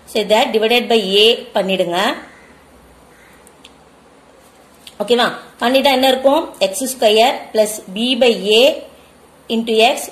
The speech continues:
plus C by A equal to zero. ஓகே-, ஓகேவா? ஓகே. இப்ப இது Vitas ஃபார்முலால நம்ம எப்படி எழுதலாம் பாத்தீங்கன்னா, so, இது வந்து நான் சொல்றேன்.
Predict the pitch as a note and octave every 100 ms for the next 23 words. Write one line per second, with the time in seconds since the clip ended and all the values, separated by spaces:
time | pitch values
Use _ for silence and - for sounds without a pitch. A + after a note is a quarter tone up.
0 | - A3 G#3+ - B3 C4+ A#3+ G#3 A3 B3+
1 | A3+ A3+ G#3+ G#3 A#3+ E3+ G3 A3 F#3+ F3+
2 | - - _ _ _ _ - - _ F3+
3 | - - - - - A3+ D4+ C#4 G3+ F#3+
4 | - - - C4 C4 D#4 D4 D#4 C#4 C#4+
5 | C#4+ C#4+ B3 A#3+ A3+ A#3 A3+ A3 G#3+ B3
6 | A3+ A3+ G#3 G3+ F3 F3 G#3 D4+ - -
7 | A3+ G#3 A3 B3+ A3+ A3+ G3 G3+